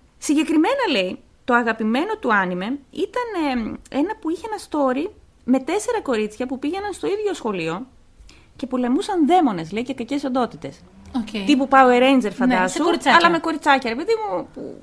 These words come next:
Speaker 1: πολεμούσαν τους κακούς, τέλος πάντων.
Speaker 2: Sailor Moon.
Speaker 1: Όχι.
Speaker 2: Εντάξει, Power
Speaker 1: Ναι, τέλος
Speaker 2: Ranger.
Speaker 1: πάντων. Ναι. Α, αυτή την εμφάνιση είχαν όμως τα
Speaker 2: Ορίστε,
Speaker 1: κοριτσάκια, επειδή
Speaker 2: είδες.
Speaker 1: το είδα. Οπότε, κάπως έτσι, λέει, ξεκίνησε η αιμονή του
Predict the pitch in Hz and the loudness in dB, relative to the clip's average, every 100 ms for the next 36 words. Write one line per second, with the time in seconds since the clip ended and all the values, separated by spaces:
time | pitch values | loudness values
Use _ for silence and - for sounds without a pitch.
0 | - 254 254 294 262 - 220 180 - 135 | -10 -4 -2 -2 -4 -6 -8 -10 -10 -14
1 | - 117 - - - 330 330 233 185 180 | -10 -10 -12 -14 -4 0 2 2 0 -6
2 | 160 - - _ _ _ _ _ _ _ | -10 -18 -20 _ _ _ _ _ _ _
3 | _ _ - 175 165 120 - - _ _ | _ _ -10 -8 -8 -12 -20 -20 _ _
4 | _ _ _ _ 269 254 214 - - 254 | _ _ _ _ -4 -2 -2 -6 -6 -2
5 | 254 233 214 170 170 - 269 - - - | 0 0 -4 -4 -8 -6 -6 -6 -8 -8
6 | - 208 - 359 415 330 440 - 185 165 | -6 -4 -4 -2 0 2 0 -2 -6 -4
7 | 151 139 135 - - 262 226 262 - 302 | -4 -4 -8 -12 -4 -2 -2 -2 -2 -2
8 | 214 311 254 143 - - 415 285 240 214 | -2 0 -2 -4 -6 -6 0 2 2 -2
9 | 233 - 403 427 440 427 403 415 349 311 | -8 -8 -6 -4 -4 -4 -4 -4 -6 -6
10 | 359 403 381 302 247 220 220 247 294 | -6 -4 -4 0 0 -2 -4 -6 -10